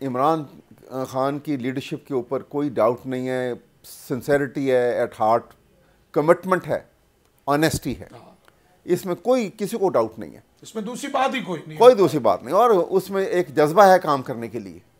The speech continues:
Speaker 1: और अनथक जज्बा है।
Speaker 2: बिल्कुल सही,
Speaker 1: ये
Speaker 2: बिल्कुल
Speaker 1: सारी
Speaker 2: सही।
Speaker 1: बातें हैं, लेकिन जो साथ उनके टीम है, उस टीम में वो कमिटमेंट नहीं है जो इमरान खान के अंदर कमिटमेंट है। और वो कमिटमेंट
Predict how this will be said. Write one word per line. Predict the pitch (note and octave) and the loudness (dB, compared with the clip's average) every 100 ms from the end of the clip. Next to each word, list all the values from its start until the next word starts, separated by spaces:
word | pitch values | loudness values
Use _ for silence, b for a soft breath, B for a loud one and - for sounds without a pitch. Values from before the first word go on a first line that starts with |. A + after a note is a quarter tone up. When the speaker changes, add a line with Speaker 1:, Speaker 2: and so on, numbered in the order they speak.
| _ _ b b b - | _ _ b b b -2
Speaker 1:
और | D#3 F3+ | 4 4
अनथक | F3+ G3 B3+ B3 | 4 0 2 4
जज्बा | G3 C3+ A#2 | 4 2 0
है। | - D#3 | -4 -10
Speaker 2:
बिल्कुल | G#3 G#3+ | -8 -8
सही, | - D3 | -8 -10
Speaker 1:
ये | - - | -14 -14
Speaker 2:
बिल्कुल | D3+ D3+ | -8 -2
Speaker 1:
सारी | E3 G#3 | 2 4
Speaker 2:
सही। | |
Speaker 1:
बातें | D#3+ G#2 G#2 | 4 0 -2
हैं, | - - b b b - | -18 -20 b b b -10
लेकिन | C#3 A3 C4 A#3+ | 4 4 6 0
जो | A3 | 0
साथ | G#3+ E3+ F#3 G#3 | 0 6 6 6
उनके | G3+ F#3+ G3+ | 0 -4 -4
टीम | - G#3+ A#3+ | -4 -4 0
है, | D#3 A#2 A#2 C3 - _ - | 2 2 0 -6 -12 _ -6
उस | G#3 - - | -6 -6 -8
टीम | G#3 A#3+ | -4 0
में | A#3+ | 2
वो | A#3 | 2
कमिटमेंट | G3+ F#3 F#3+ G3+ F#3+ | 2 2 0 0 0
नहीं | F#3 | 0
है | G3+ | 2
जो | F#3 | 2
इमरान | E3 E3+ E3 | 2 0 0
खान | F3+ G3 | -2 -2
के | G3 | 0
अंदर | E3 | -2
कमिटमेंट | C#3+ C3+ A2+ A2+ F2+ | -2 -6 -8 -10 -12
है। | - _ _ - | -20 _ _ 0
और | F#3+ A3+ A3 G#3+ A3 A3 - | 4 6 6 4 4 2 -2
वो | D#3+ D#3+ G#3+ | -6 0 0
कमिटमेंट | G#3+ F#3 F#3 F#3+ A3+ A3 - | 0 -2 -2 -4 -6 -6 -4